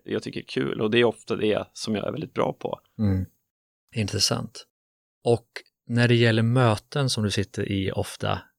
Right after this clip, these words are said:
Speaker 2: hur får du dem att bli så effektiva som möjligt?
Speaker 1: Förbereda sig,
Speaker 2: Mm.
Speaker 1: göra en, en agenda innan mötet.
Speaker 2: Mm.
Speaker 1: Och verkligen tänka igenom vad, vad vill man ha igenom liksom efter mötet.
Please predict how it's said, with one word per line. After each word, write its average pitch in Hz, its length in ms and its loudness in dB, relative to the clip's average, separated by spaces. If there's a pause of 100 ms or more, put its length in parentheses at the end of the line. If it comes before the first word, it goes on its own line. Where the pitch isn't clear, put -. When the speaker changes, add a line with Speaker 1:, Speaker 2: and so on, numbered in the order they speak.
(440)
Speaker 2:
hur 110 100 -6
får 101 280 -4
du 101 120 0
dem 120 260 2
att 98 100 0
bli 95 100 -4
så - 120 -6
effektiva 98 420 -4
som 98 140 -4
möjligt? 98 380 -4 (500)
Speaker 1:
Förbereda 120 520 2
sig, 127 340 -2 (160)
Speaker 2:
Mm. 95 320 2
Speaker 1:
göra 110 360 2
en, 110 280 -6 (1000)
en 110 200 -4
agenda 110 600 0
innan 110 200 0
mötet. 110 400 -4 (420)
Speaker 2:
Mm. 95 300 4 (960)
Speaker 1:
Och 117 140 -4
verkligen 113 300 0
tänka 101 280 -6
igenom 107 400 0
vad, 104 280 0
vad 104 160 -2
vill 104 160 -2
man 101 160 -6
ha 101 160 -4
igenom 104 540 -2
liksom - 240 -16
efter - 420 -12
mötet. 98 420 -4